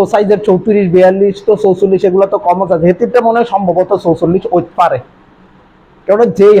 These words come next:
হারে, যেই অবস্থায়, মানে, এদের ক্রিকেট খেলা চলতেছে, মোটামুটি মনে করেন যে সাংঘাতিক,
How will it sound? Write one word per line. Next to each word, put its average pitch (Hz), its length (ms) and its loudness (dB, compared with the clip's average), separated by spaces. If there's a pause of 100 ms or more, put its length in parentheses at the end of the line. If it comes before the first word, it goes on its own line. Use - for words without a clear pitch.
(100)
হারে, 233 320 2
যেই 190 300 2
অবস্থায়, 226 520 0
মানে, 220 220 0 (100)
এদের 170 280 0 (140)
ক্রিকেট 180 460 -2
খেলা 233 180 0 (100)
চলতেছে, 165 500 0 (720)
মোটামুটি 196 600 4
মনে 196 260 2
করেন 208 320 2
যে 247 120 2
সাংঘাতিক, 196 560 0